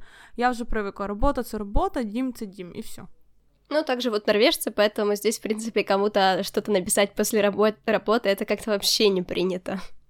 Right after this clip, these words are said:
Speaker 1: Ну і правильно. Просто, ну, пев-, тут є теж така певна культура, але це все залежить трошечки від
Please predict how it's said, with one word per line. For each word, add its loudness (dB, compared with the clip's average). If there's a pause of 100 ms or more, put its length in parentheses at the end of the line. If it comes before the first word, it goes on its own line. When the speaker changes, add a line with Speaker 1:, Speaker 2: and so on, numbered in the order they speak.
(400)
Speaker 1:
Ну -8
і -4
правильно. -2 (680)
Просто, 0
ну, -4
пев-, -2
тут 2
є -2
теж -2
така -4
певна 2
культура, 0
але -2
це -6
все -2
залежить -2
трошечки -8
від -6